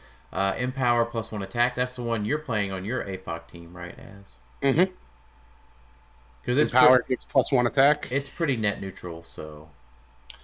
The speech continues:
Speaker 2: Yeah, 'cause, like, my thought process was, like, what are you gonna do? Hit my Pogs or hit apoc better? <laughs> Whatever.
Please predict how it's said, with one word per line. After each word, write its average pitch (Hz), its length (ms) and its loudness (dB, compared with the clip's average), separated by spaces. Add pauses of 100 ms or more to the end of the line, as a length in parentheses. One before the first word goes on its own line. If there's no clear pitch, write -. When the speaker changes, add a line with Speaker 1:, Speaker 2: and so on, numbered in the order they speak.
(260)
Speaker 2:
Yeah, 147 260 10
'cause, 151 180 4
like, 156 160 8
my 156 140 8
thought 180 220 8
process 151 360 6
was, 135 280 2
like, 127 320 4 (420)
what 147 120 6
are 147 40 6
you 151 80 8
gonna 139 140 6
do? 117 140 4
Hit 135 200 0
my 143 140 6
Pogs 135 520 6
or 123 120 4
hit 127 220 0
apoc 120 540 2
better? 139 420 8 (1200)
<laughs> - 380 0
Whatever. 127 600 6